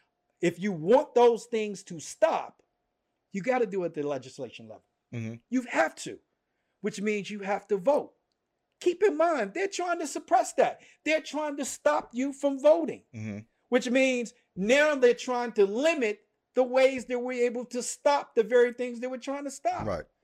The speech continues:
Speaker 1: So once that happens, and it's gonna happen if you don't get out and vote, it's going to happen.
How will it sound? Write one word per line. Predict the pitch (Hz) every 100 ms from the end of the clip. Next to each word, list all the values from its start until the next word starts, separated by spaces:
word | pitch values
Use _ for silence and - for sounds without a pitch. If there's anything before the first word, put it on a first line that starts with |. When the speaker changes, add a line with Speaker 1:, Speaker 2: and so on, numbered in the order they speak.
| _ _ _ _ -
Speaker 1:
So | 254
once | 240 285 302
that | - 294 285
happens, | 285 302 - 151 165 - _
and | 143 185
it's | 233
gonna | 240 285 262
happen | 269 - 202
if | 185 156
you | 208
don't | 233 233
get | 214 233
out | 233 220
and | 185
vote, | 254 247 -
it's | 175 170
going | 147 202 254 247
to | 262
happen. | 233 277 269 165 135